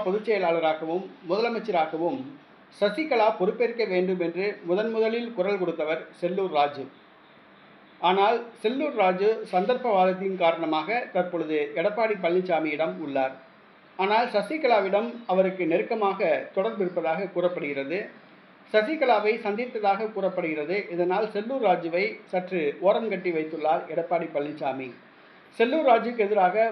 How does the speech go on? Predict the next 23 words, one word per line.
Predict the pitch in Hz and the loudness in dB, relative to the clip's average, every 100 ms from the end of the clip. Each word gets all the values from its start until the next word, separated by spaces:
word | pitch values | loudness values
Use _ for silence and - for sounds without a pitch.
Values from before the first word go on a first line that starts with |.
| 175 | 2
மதுரையில் | 175 214 208 220 214 | 0 2 0 -2 0
ராஜன் | 170 180 220 - | 4 4 2 -2
செல்லப்பா, | 180 165 180 196 185 170 | -2 0 2 2 2 0
ஆர் | 214 220 | 0 0
பி | 180 | -2
உதயகுமார், | 165 190 185 170 180 185 180 | 0 -2 -2 0 0 0 0
டாக்டர் | 165 165 170 175 | 0 0 -4 -2
சரவணன் | 170 202 202 196 | 0 0 -2 -4
ஆகிய | 170 170 170 | -4 -2 -4
மூன்று | 156 226 220 190 | -2 -4 -2 -2
கோஷ்டிகளை | 190 185 180 165 170 165 | -4 -4 -2 0 0 -2
உருவாக்கியுள்ளார். | 160 170 170 165 139 135 127 170 | 0 0 0 -4 0 0 -2 -2
இந்த | 180 180 | 0 2
சூழ்நிலையில் | 226 196 151 156 131 - - - - - - - - - | 2 0 0 -2 -4 -8 -18 -20 -20 -20 -20 -20 -8 2
செல்லூர் | 254 285 311 226 | 2 4 2 4
ராஜு | 202 185 233 240 220 - - - - - - - - - 214 | 4 4 0 0 -2 -8 -20 -20 -20 -20 -20 -20 -20 -2 2
சசிகலா | 214 320 294 240 220 | 2 2 4 6 4
பக்கம் | 185 202 220 202 | 2 2 0 -2
செல்லவிருப்பதாக | 226 214 185 180 165 156 170 - | 2 2 2 2 2 2 0 0
கூறப்படுகிறது. | 196 190 160 143 139 135 131 - - - - - - - - | -2 -2 -2 -2 -2 -4 -8 -12 -20 -20 -20 -20 -20 -10 2
இரண்டு | 226 262 | 4 6
நாட்களுக்கு | 254 277 302 311 294 | 4 4 2 0 0
முன்பாக | 247 214 220 196 226 | 0 2 4 4 2